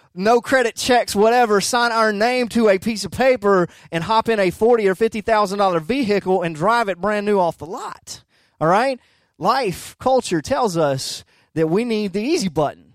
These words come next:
all right? To, in order to survive, you gotta have a house, you gotta have a car, you gotta have these things. In order to survive, you gotta have that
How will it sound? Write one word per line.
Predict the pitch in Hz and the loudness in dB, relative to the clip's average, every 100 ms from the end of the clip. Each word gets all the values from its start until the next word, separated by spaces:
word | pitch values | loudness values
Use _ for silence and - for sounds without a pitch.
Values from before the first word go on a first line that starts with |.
| _ 139 | _ -2
all | |
right? | 160 214 240 | 0 0 0
To, | 180 196 | 0 0
in | 170 175 | 0 2
order | 214 262 | 4 2
to | - 226 | -2 -6
survive, | 196 208 156 202 285 214 214 | -2 -2 2 0 2 -2 -2
you | 185 | 0
gotta | 196 185 | 2 2
have | 151 | 0
a | |
house, | 165 247 269 | -2 -2 -2
you | |
gotta | 170 170 | 0 2
have | 165 | 2
a | |
car, | 127 170 269 269 | 2 2 2 2
you | |
gotta | 208 214 | 0 0
have | 214 | 0
these | 269 - | -2 -4
things. | 233 254 - - - | -2 -2 -6 -18 -6
In | 180 | 2
order | 226 254 | 4 4
to | 247 247 | 2 -2
survive, | - 196 185 277 277 214 | 0 0 2 4 4 2
you | 196 | -2
gotta | 233 247 233 | 0 2 2
have | 262 254 262 226 - _ - | 0 0 0 -2 -12 _ 0
that | 226 226 | 2 2